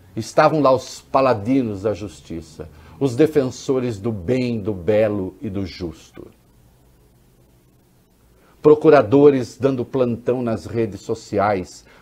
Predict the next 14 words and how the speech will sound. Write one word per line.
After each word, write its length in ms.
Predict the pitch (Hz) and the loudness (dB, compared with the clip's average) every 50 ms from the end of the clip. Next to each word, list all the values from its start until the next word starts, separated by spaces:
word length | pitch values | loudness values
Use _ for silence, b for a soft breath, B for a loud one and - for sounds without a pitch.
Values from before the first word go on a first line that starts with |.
| b _ | b _
corneteando 880 | - 160 156 135 143 135 - - - - 135 135 143 143 131 110 110 | 4 4 4 4 2 -2 -4 -6 -4 -2 0 2 2 0 0 -2 -2
ministros 680 | 110 113 110 107 110 117 123 117 - - - 104 101 92 | -2 -2 -2 -2 -2 -4 -4 -6 -8 -10 -10 -10 -10 -10
do 120 | 87 107 | -10 -12
Supremo 760 | - - - 92 - - 95 90 98 107 107 95 85 80 78 - | -14 -12 -14 -14 -10 -6 -4 -4 -2 -2 -4 -6 -8 -10 -8 -2
e 80 | 156 156 | 0 0
o 40 | 139 | 0
próprio 460 | - - 120 110 113 131 - 104 95 | 0 2 2 4 4 2 2 -4 -10
Supremo. 600 | - - 90 - - - 90 90 98 95 85 78 B B B B | -10 -12 -14 -12 -10 -8 -6 -6 -6 -6 -8 -12 B B B B
Esse 380 | - 156 170 170 - - 185 156 | 0 0 0 0 -2 -4 -2 2
ódio 500 | 123 113 117 143 185 - - 113 101 107 | 4 6 8 8 8 8 6 4 0 -4
ao 60 | 104 | -6
Supremo 460 | - - - 95 - 113 113 110 110 | -6 -8 -10 -8 -6 -6 -6 -6 -6
Tribunal 360 | - 110 98 92 92 95 101 104 | -8 -8 -8 -8 -6 -8 -8 -8
Federal, 800 | - - 98 82 80 78 78 87 107 131 135 113 82 73 - | -8 -8 -8 -6 -6 -4 -2 2 4 4 4 4 2 -2 -8